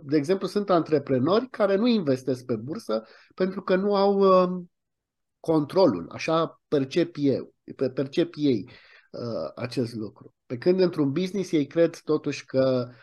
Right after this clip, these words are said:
au mai mult control decât, uh, uh,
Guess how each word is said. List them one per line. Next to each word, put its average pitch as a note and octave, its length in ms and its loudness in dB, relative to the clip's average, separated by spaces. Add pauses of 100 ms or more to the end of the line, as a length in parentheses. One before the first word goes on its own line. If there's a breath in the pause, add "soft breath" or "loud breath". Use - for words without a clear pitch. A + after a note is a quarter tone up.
(300 soft breath)
au D#3+ 420 6
mai C#3 160 2
mult F3+ 360 6
control C3+ 600 2
decât, B2 440 -6
uh, G#2 580 -10 (180)
uh, G1+ 420 -18